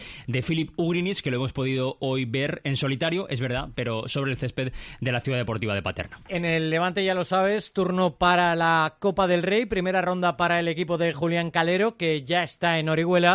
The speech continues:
Speaker 2: donde a partir de las siete de la tarde en Los Arcos se medirá al conjunto alicantino de la Segunda Federación. Hasta allí regresamos, hotel de concentración del Levante en Orihuela. Pedro Zamora, ¿por dónde pasa la última hora del equipo?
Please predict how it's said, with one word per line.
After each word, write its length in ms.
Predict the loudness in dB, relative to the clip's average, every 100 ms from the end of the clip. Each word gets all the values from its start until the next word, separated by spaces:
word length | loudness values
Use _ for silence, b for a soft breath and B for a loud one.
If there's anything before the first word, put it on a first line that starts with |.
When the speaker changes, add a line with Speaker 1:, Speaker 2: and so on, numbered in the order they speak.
| 2 b b b b
Speaker 2:
donde 400 | -4 -2 0 2
a 160 | 2 0
partir 380 | -4 -4 -4
de 80 | -2
las 220 | -2 -2
siete 300 | -2 -4 -2
de 80 | 0
la 120 | 0
tarde 220 | 0 -2 -2
en 60 |
Los 140 | -2 -2
Arcos 320 | -2 -4 -4
se 200 | -2 -2
medirá 440 | 0 2 2 0 B B B B
al 200 | -8 -6
conjunto 460 | -6 -8 -6 -4 -2
alicantino 500 | -2 -4 -4 -6 -4
de 120 | -2
la 160 | -4
Segunda 560 | -4 -4 -2 -2 0 0
Federación. 640 | 0 -2 -2 -2 -2 -2 -8 _ _ -18
Hasta 240 | -14 -10
allí 160 | -6 -4
regresamos, 760 | -2 -4 -2 -2 -2 -6 -10 b b b
hotel 320 | -10 -4 -2
de 80 | 0
concentración 680 | -2 -4 -2 -4 -2 -4 -2
del 260 | -2 -2
Levante 420 | -2 -4 -4 -4 -4
en 120 | -4
Orihuela. 380 | -2 -2 -2 -2
Pedro 240 | -2 -4
Zamora, 340 | -4 -2 -2
¿por 140 | -4 -6
dónde 240 | -4 -6
pasa 360 | -6 -8 -4 -2
la 60 |
última 260 | -2 -2 -2
hora 160 | 0 0
del 100 | -2
equipo? 420 | -4 -4 -6